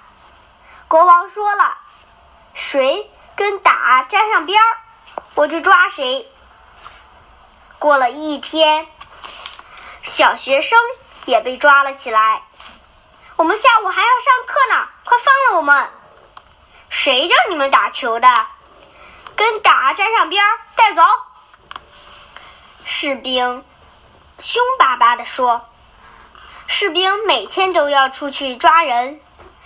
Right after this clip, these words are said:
大家都过得战战兢兢，生怕跟打沾上关系。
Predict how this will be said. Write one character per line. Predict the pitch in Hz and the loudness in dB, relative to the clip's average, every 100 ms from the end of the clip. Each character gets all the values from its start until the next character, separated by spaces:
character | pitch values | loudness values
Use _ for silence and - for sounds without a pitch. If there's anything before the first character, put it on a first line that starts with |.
| - - | -20 -2
大 | 403 349 | 2 2
家 | 339 381 381 - - | 4 2 2 -4 -4
都 | 339 | -4
过 | 330 339 | 0 0
得 | 269 269 | 0 -2
战 | 370 330 269 | 2 0 2
战 | 254 233 226 | 0 0 -4
兢 | 240 240 | -12 -10
兢， | 233 233 214 _ _ - - - _ - - | -8 -8 -8 _ _ -20 -20 -20 _ -20 -8
生 | - 440 466 | -2 -2 2
怕 | 480 381 359 - - | 4 4 2 -4 -10
跟 | 415 427 | -6 -2
打 | 403 - - 254 - - - - - | 0 0 2 0 0 -10 -20 -20 0
沾 | 320 311 | 4 4
上 | 349 269 | 2 -2
关 | 277 302 320 339 | 2 2 0 -6
系。 | 262 247 | -10 -10